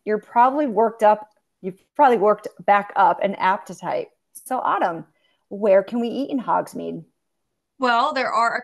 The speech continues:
Speaker 2: couple of places we can eat, but if I can, I wanted to touch on Flight of the Hippogriff really quickly. It is a family-friendly coaster, but they have some unusual height requirements. If you don't have a child under a certain height, you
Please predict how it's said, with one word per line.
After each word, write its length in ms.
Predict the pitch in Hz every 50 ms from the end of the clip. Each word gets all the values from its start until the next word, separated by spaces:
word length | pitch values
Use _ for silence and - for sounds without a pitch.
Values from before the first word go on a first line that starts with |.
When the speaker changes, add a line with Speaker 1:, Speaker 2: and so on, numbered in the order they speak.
| - -
Speaker 2:
couple 220 | 262 294 - 381 381
of 60 | 359
places 300 | 359 294 277 269 254 247
we 120 | 240 240
can 180 | 226 269 226 - -
eat, 300 | 202 208 196 190 - -
but 100 | 220 220
if 100 | 220 220
I 100 | 214 214
can, 380 | 214 214 - 262 269 262 254 233
I 120 | 214 214
wanted 360 | 214 208 208 208 214 226 220 -
to 160 | - 247 214
touch 420 | - - - 240 214 - - - -
on 420 | - 214 202 196 196 190 185 190 208 - _
Flight 220 | 214 208 202 202
of 60 | 202
the 80 | - 196
Hippogriff 440 | 170 196 - 202 190 - 196 196 196 _ _ _ _ _ 190 220
really 400 | 208 202 196 196 196 185 - _
quickly. 400 | - 208 196 - 208 214 220 -
It 160 | 214 214 - _
is 220 | - 202 208 214 226
a 80 | 269
family-friendly 720 | 262 - 269 262 247 240 240 233 - - 233 214 214 214
coaster, 600 | 214 - 214 196 214 208 - - 269 262 269 269 - _ _ _ _ -
but 120 | 220 220
they 120 | 233 247
have 260 | 247 - 339 381 403 -
some 440 | - - - 403 392 370 320 - - _ -
unusual 500 | - 240 226 220 214 214 214 220 269 285
height 240 | 247 220 196 - -
requirements. 800 | - - - 185 175 165 170 175 185 214 254 247 247 - - _ _ _ _ _ _ _ _
If 160 | 247 233 -
you 300 | 233 233 233 233 233 - - _
don't 240 | - 240 240 240 269
have 120 | 302 349 359
a 60 | 359
child 400 | - 302 254 226 202 190 196 190 -
under 200 | 208 208 202 208
a 60 | 208
certain 280 | - 220 214 233 220 208 -
height, 280 | 240 214 196 - - - _
you 160 | - 208 208